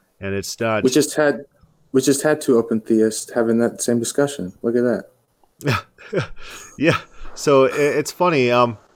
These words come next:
Speaker 1: so someone says, "Oh, you just wanna try to absolve God of culpability, or you want to, uh, give man free will, and that's the, your philosophical reasons."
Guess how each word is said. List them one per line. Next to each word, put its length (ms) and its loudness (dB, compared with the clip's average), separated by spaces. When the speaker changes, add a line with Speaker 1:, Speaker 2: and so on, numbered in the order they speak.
Speaker 1:
so 140 -4
someone 280 -4
says, 380 0
"Oh, 180 2
you 180 -2
just 180 -6
wanna 220 -6
try 180 -4
to 260 -4
absolve 420 0
God 260 0
of 120 -6
culpability, 680 -6
or 120 -8
you 240 -4
want 280 0
to, 400 -2
uh, 200 -8
give 260 2
man 320 -2
free 320 -4
will, 360 -2
and 80 -8
that's 240 -6
the, 100 -18
your 140 -6
philosophical 760 -4
reasons." 360 -6